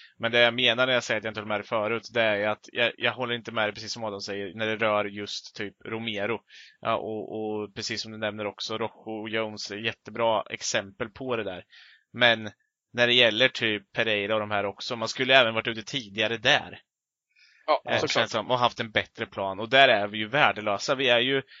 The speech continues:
Speaker 1: lika dåliga som vi är på att köpa spelare, är vi på att sälja dem. Och det är ju
Speaker 2: Ja.
Speaker 1: ett extremt problem. Eh, skulle man ju lätt kunna säga.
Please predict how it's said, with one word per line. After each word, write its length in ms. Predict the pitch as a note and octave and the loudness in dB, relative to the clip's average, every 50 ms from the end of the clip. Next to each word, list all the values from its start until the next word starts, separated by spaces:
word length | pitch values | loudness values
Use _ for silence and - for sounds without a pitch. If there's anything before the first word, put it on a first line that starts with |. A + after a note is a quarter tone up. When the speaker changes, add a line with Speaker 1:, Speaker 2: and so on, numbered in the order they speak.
| - _ _ _ - | -20 _ _ _ -2
Speaker 1:
lika 340 | B2+ E3 D#3+ C3 - C3 | 2 4 4 4 4 0
dåliga 380 | C3 C3+ E3+ D#3 B2+ A#2 A#2+ A#2 | 0 0 0 0 2 2 2 2
som 140 | - C3+ C3 | 0 0 -2
vi 60 | B2 | -2
är 60 | A2+ | -2
på 100 | - - | -2 2
att 40 | A2 | 4
köpa 420 | - - D3+ D3 B2+ F#2+ - - | 6 6 6 6 4 2 0 -4
spelare, 420 | A#2+ - - D3 B2 G#2+ G#2+ A2+ G#2+ | -10 -8 -4 -2 -2 0 0 0 0
är 40 | G2 | 0
vi 120 | G2 G2 | -2 -8
på 120 | - - | -10 -8
att 60 | G#2+ - | -6 -4
sälja 280 | - B2+ G2+ F#2+ G2 | -4 -4 -4 -4 -6
dem. 200 | G#2+ G2+ F2 - | -6 -6 -8 -12
Och 220 | - _ - A2+ G#2+ | -14 _ -10 -6 -2
det 80 | A#2+ A#2+ | 0 0
är 100 | A2+ A2 | 2 0
ju 200 | A2 A2 A2 C3+ | 0 0 2 2
Speaker 2:
Ja. 200 | A#2 - - C#2 - - | 2 2 2 -2 -6 -10
Speaker 1:
ett 180 | - B2+ - | -10 -12 -10
extremt 920 | - - - - - - - - - D3+ E3+ D#3+ B2+ G#2 F#2 F2+ - - - | -10 -8 -6 -6 -6 -6 -10 -8 -6 -4 0 0 0 0 0 -4 -14 -14 -12
problem. 400 | - G#2 F#2+ F#2+ F2 F#2 G2 - _ _ _ - - - - _ _ _ _ _ _ _ _ _ - | -12 -12 -10 -12 -14 -14 -16 -18 _ _ _ -20 -20 -20 -20 _ _ _ _ _ _ _ _ _ -8
Eh, 800 | - G2 G2 F#2+ F#2+ F#2+ F#2 F#2 F2+ E2 D#2 C2 B1+ B1 C2 B1 G1+ - A#1 B1+ B1 - | -6 -6 -4 -4 -4 -6 -6 -6 -6 -6 -8 -8 -10 -10 -12 -14 -14 -16 -16 -16 -16 -16
skulle 220 | - - A#2+ A2 | -12 -12 -8 -6
man 100 | G#2+ G#2 | -6 -6
ju 80 | G2+ - _ _ _ _ _ _ _ _ _ G#2+ G#2+ | -6 -8 _ _ _ _ _ _ _ _ _ -10 -10
lätt 160 | G2+ - - | -10 -10 -10
kunna 160 | - G#2 G2 | -10 -10 -8
säga. 240 | G2 - F#2+ D#2+ E2 | -8 -8 -8 -8 -10